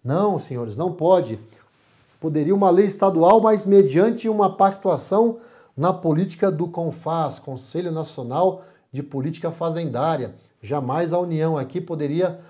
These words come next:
promover uma alteração dessa heterônoma. O que quer dizer isso? A União querendo mexer na legislação de I C M S, que é dos estados e do D F. É heterônoma, ok? Não pode. Vamos lá.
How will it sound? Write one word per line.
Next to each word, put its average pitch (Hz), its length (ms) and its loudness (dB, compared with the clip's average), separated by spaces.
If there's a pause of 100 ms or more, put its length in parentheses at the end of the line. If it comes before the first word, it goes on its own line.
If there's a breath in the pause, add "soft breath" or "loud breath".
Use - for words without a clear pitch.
(180 loud breath)
promover 175 800 6 (240 loud breath)
uma 170 240 4
alteração 180 640 6
dessa 190 320 0
heterônoma. 196 640 4
O - 20 -8
que 185 80 -12
quer 233 140 4
dizer 220 180 2
isso? 208 380 -4
A 139 60 -4
União 190 540 2 (220 loud breath)
querendo 185 360 0
mexer 196 640 4 (120)
na 151 80 -4
legislação 170 560 -4
de 202 80 -6
I - 20 -16
C 214 100 -4
M 175 140 -2
S, 165 200 -4
que 170 60 -6
é 170 40 -6
dos 170 180 -8
estados 156 400 -8
e 147 40 -16
do 160 120 -6
D 190 100 0
F. 139 320 -6
É 143 40 -8
heterônoma, 135 640 -8
ok? 113 240 -8
Não 190 100 -6
pode. 127 380 -12 (340 soft breath)
Vamos 190 160 2
lá. 180 260 2